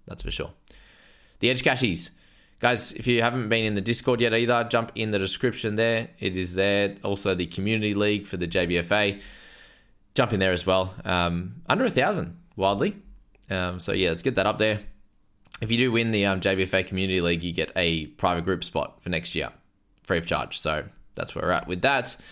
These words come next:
Edge Cashies, Piakura, three ninety-nine. He's a must-have if starting. Very, very clear at that. Um, looks like he's gonna be fine, so I think you just slot him in your side. Under four hundred K for an edge.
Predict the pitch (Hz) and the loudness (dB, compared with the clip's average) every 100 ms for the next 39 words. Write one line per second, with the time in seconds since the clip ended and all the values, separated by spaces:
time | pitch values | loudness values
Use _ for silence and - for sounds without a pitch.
0 | - - - - 156 - 165 151 151 120 | -20 -20 -20 -2 0 2 2 4 2 2
1 | 90 - 160 151 160 156 107 - 156 139 | 0 0 0 2 2 2 0 0 0 2
2 | 131 127 107 101 107 92 92 165 117 90 | 2 0 0 2 2 2 2 2 2 2
3 | - 85 85 - 95 - 80 82 107 135 | 2 2 2 -2 -2 0 0 2 0 -2
4 | 95 92 82 80 - - 92 90 85 - | 0 2 2 -2 -4 -6 0 0 0 -6
5 | - - - - 104 - 117 127 127 - | -20 -20 -12 0 0 2 0 0 -4 -6
6 | - - 101 50 - - - - - - | -12 -8 -6 -6 -8 -12 -16 -20 -20 -20
7 | - 113 113 110 98 95 101 101 98 107 | -8 -2 0 0 0 0 0 0 0 2
8 | 120 123 117 95 90 80 90 85 82 82 | 2 0 0 2 2 0 -4 -4 -4 -2
9 | - 85 85 82 82 101 95 95 - 104 | 0 0 0 -2 0 2 2 0 0 -2
10 | 82 85 78 - 85 78 - 78 80 80 | -2 -4 -4 -2 0 -2 -2 0 0 0
11 | - | -6